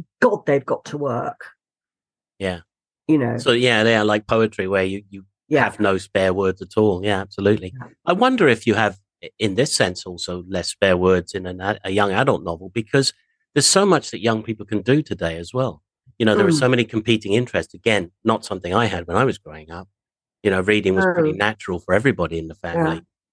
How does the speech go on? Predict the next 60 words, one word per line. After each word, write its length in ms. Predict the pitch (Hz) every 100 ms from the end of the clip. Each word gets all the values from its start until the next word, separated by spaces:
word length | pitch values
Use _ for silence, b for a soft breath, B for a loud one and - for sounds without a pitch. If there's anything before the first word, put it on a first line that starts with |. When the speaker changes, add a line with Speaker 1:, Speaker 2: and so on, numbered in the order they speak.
| _ _ _
Speaker 2:
But 80 | 113
of 60 | 110
course, 220 | - 101
now 180 | 101 104
you've 180 | 101 87
got 200 | 90 -
computers 680 | 95 - 98 92 90 90 -
and 120 | 87
you've 140 | 87 -
got 200 | 92 95
activities 680 | 98 - 90 92 92 90
and 80 | 92
all 100 | 98
sorts 340 | 95 113 - -
of 80 |
Speaker 1:
Mm. 80 | 175
Speaker 2:
things. 240 | 160 160 - _ _
If 120 | -
you, 60 | -
I 80 | 131
suppose, 420 | - - 135 131
if 60 | -
you 60 | -
don't 220 | 123 165
keep 200 | - 110
them 100 | 104
interested 640 | 117 131 107 80 - 87 -
the 60 | 85
whole 300 | - 113 98
time, 440 | - 131 82 85 _ _ 104
there's 120 | 120
no 100 | 113
reason 320 | 113 110 95
for 80 | 95
them 140 | 98
to 60 | 82
keep 220 | 107 101
turning 300 | 107 104 104
the 60 | 98
pages, 460 | 123 147 - 78 -
and 80 |
that's 160 | 98 -
more 140 | 107 107
Speaker 1:
Well, 140 | 254
Speaker 2:
so 80 | 98
than 180 | 98 101
an 100 | 113
adult 280 | 131 127 -
might. 100 | -
Speaker 1:
absolutely, 680 | - - 226 214 226 - 175
but 140 | 185
actually, 300 | 190 - 175
I 60 | 165
think 220 | 190 170
that's 200 | 180 -
true 240 | - 170 160
of 100 | 156
adults 460 | 151 151 156 -
as 120 | 147 170
well. 500 | 160 139 127 123